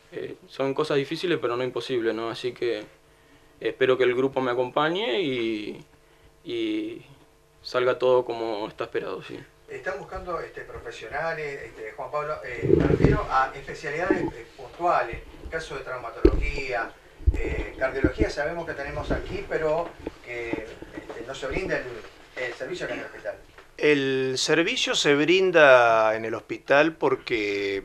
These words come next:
Speaker 3: nosotros tenemos una excelente relación con el doctor Morague, que es el cardiólogo que tiene la comunidad de San Javier, y el doctor Morague, por voluntad personal, él no, no desea pertenec-,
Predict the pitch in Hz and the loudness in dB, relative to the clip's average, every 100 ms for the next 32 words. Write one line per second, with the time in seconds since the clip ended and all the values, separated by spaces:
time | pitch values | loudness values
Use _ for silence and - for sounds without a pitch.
0 | - 107 107 - 120 117 123 117 113 110 | -10 -10 -8 -2 -2 0 0 0 -2 -2
1 | 117 113 113 113 107 104 104 - 107 139 | -2 -4 -2 -2 0 -2 -2 -4 -2 0
2 | 135 113 110 110 - 117 120 104 107 104 | 0 0 0 -2 -2 -2 -2 -4 -4 -4
3 | 101 98 101 - 107 104 101 98 101 110 | -6 -6 -6 -6 -6 -4 -4 -6 -6 -2
4 | 123 120 135 147 - 113 101 95 101 98 | 0 2 0 -4 -10 -10 -8 -6 -4 -4
5 | 104 107 101 98 95 95 92 - - 92 | -4 -4 -4 -4 -6 -10 -14 -20 -16 -14
6 | 101 98 98 - 98 98 104 107 110 123 | -10 -8 -8 -8 -10 -10 -8 -6 -6 0
7 | 127 123 139 165 - - - - _ 123 | 2 4 2 -4 -18 -18 -18 -20 _ -8
8 | 117 110 107 104 104 107 107 107 113 - | -6 -4 -4 -6 -4 -4 -4 -4 -4 0
9 | 131 135 135 139 147 156 160 139 127 - | 0 2 4 6 6 6 4 4 2 0
10 | 110 107 107 107 107 - 120 117 - 107 | -2 -2 -2 -4 -4 0 2 2 0 -6
11 | 104 113 131 165 127 107 - 120 117 110 | -4 -2 4 4 4 -2 -6 -6 -4 -4
12 | 104 113 113 110 104 98 98 113 117 110 | -6 -8 -6 -6 -8 -8 -10 -8 -6 -4
13 | 98 131 127 113 113 104 110 104 104 104 | -2 2 2 2 -2 -6 -6 -8 -8 -10
14 | 92 - | -10 -10